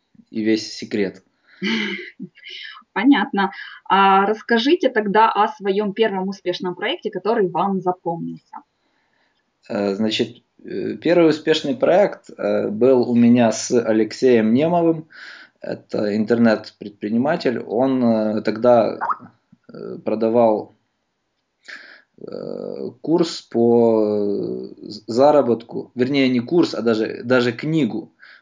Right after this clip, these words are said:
Speaker 1: по заработку на Google AdSense, то есть, э, з-, за две с чем-то тысячи рублей.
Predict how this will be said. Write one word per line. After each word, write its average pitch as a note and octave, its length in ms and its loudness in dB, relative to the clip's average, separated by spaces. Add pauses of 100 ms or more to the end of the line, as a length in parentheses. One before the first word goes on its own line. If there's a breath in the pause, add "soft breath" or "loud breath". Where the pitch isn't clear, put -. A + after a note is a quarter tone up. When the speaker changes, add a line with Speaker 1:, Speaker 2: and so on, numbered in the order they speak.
(100)
Speaker 1:
по A2 100 -2
заработку A#2+ 640 0
на A2+ 420 -2
Google A2+ 380 0
AdSense, - 520 -12
то B2+ 120 -10
есть, - 420 -14
э, B1+ 680 -12
з-, G#2 240 -14
за A2+ 340 2
две C3 480 2 (140)
с - 40 -20
чем-то A#2 340 -2
тысячи A2+ 340 -4
рублей. G2+ 480 -2